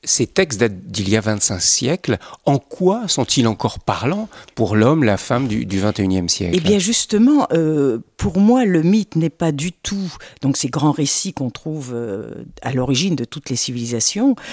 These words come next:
Speaker 2: ce ne sont pas des textes, euh, sur lesquels on va, euh, se pencher comme, euh, universitaire ou érudit.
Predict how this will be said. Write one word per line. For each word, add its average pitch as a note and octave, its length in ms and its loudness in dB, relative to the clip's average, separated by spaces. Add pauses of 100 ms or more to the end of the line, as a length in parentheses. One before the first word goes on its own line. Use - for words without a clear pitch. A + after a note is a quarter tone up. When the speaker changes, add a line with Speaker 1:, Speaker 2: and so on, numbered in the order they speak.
(200)
Speaker 2:
ce - 240 2
ne E3+ 60 4
sont E3 260 2
pas B3+ 560 0
des D3 160 4
textes, - 720 0 (460)
euh, D3 240 0
sur C#3+ 260 0
lesquels G#3 520 2
on D#3+ 180 4
va, G3+ 600 2
euh, C#3+ 460 2
se - 180 2
pencher F#3 640 2
comme, E3 540 2
euh, C#3 400 6
universitaire D#3+ 1080 2
ou D#3 160 2
érudit. D#3 520 0